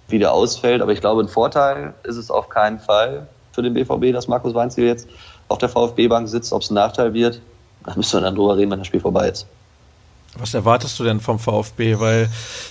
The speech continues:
Speaker 2: ich finde, die haben ja eigentlich keinen schlechten Kader und für mich ist nur schwer zu erklären, dass die da unten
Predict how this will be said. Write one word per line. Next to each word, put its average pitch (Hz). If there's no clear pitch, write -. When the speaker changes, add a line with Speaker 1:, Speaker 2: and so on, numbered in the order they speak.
Speaker 2:
ich -
finde, 143
die 117
haben 135
ja 107
eigentlich 113
keinen 139
schlechten 123
Kader 131
und 131
für 135
mich 143
ist 143
nur 139
schwer 135
zu -
erklären, 135
dass 127
die 131
da 123
unten 123